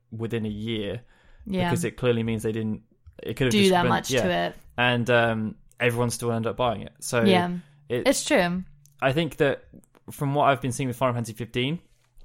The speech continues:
Speaker 1: they did a really good job in expanding it. So obviously there was a, a portion of the fan base that picked it up, but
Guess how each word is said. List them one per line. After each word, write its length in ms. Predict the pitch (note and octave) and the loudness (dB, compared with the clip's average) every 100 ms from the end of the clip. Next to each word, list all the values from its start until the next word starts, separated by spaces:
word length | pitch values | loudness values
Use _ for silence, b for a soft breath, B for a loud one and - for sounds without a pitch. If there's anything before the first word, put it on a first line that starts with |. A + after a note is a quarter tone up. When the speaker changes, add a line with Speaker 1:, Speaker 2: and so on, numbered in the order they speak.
| - - - | -20 -20 -2
Speaker 1:
they 100 | D3+ | 2
did 140 | E3 | 4
a 60 | C#3 | 4
really 280 | B2+ C3+ B2+ | 2 2 2
good 160 | A#2+ | 0
job 220 | A#2+ A#2+ | 0 0
in 60 | A#2 | 0
expanding 500 | A2+ - A#2 A#2+ B2+ | -4 -4 -2 -2 -2
it. 200 | D#3+ - | -4 -8
So 340 | - A#2+ A2+ A2+ | -8 -4 -4 -4
obviously 440 | A2+ A#2+ B2+ A2+ - | -6 -4 -2 -2 -4
there 120 | A#2 | -4
was 120 | A#2 A2+ | -2 -4
a, 60 | - - | -8 -12
a 40 | |
portion 340 | - C3 A#2+ | -4 -4 -4
of 60 | A#2 | -8
the 80 | G#2 | -8
fan 280 | - A#2 A#2+ | -4 -2 0
base 260 | A#2+ A#2+ | -2 -2
that 140 | - - | -6 -8
picked 220 | A2+ - | -8 -4
it 60 | |
up, 280 | A2 E3+ - b b b _ | -2 -2 -4 b b b _
but 340 | A#2 A2+ G#2+ | -2 0 0